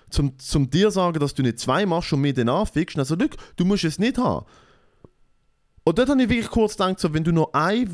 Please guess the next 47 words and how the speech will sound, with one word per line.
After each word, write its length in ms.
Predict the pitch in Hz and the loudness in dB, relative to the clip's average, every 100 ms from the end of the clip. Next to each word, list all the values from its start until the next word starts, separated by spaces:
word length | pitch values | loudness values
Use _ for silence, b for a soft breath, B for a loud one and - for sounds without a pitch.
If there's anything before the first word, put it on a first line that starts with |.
| 139 | -6
wenn 180 | 139 160 | -4 -2
du 120 | 160 | 0
jetzt, 180 | 220 - | 0 0
wenn 160 | 156 143 | -2 0
du 80 | 226 | 0
jetzt 140 | 247 | 0
hinter 220 | 220 220 202 | 0 0 0
dieser 240 | 190 175 | 0 0
Theke 320 | 190 185 180 | 0 -2 -2
führen 320 | - 180 180 | -2 -2 -2
kommst 280 | 160 175 165 | 0 -2 0
und 80 | 156 | -2
mir 100 | 160 | -2
sagst, 220 | 160 151 | -2 -2
„Ich 80 | - | -4
zahl 240 | - 156 143 | -2 0 0
dir 140 | 135 | -2
zehn 240 | 170 147 | -2 -2
Stutz 320 | 147 151 147 139 | -2 -2 -2 -4
und 80 | |
ich 80 | 131 | -4
kann 160 | 143 131 | -2 -2
mich 80 | 131 | -2
aus 40 | |
deinem 140 | 120 | -2
Laden 260 | 113 123 120 | 0 0 -4
verpissen, 460 | 120 - 113 - 101 | -4 -4 -2 -4 -4
Alter, 180 | 104 | -2
dann 120 | 104 110 | -2 -2
mach 100 | 104 | -2
ich 60 | |
da 80 | 101 | -2
innen 240 | 92 104 | -2 -2
so 180 | 95 110 | -2 -2
dermaßen 480 | 104 104 101 95 98 | 0 -2 -2 -4 -6
Stunk.“ 400 | - 90 82 104 b b b b b b b b - | -6 -6 -6 -10 b b b b b b b b -4
Und 160 | 135 | -2
der 120 | 143 | -2
andere, 300 | 147 175 196 | -2 -2 -2
der 100 | 165 147 | -2 -2
geschafft 340 | 156 143 - | -4 -2 -4
hat, 80 | 123 | -4
weißt 160 | 131 | -4
du, 60 | 135 | -4
der 160 | - 131 | 0 0
Döner 140 | 127 | 0
rollt, 360 | 101 117 139 | 0 2 0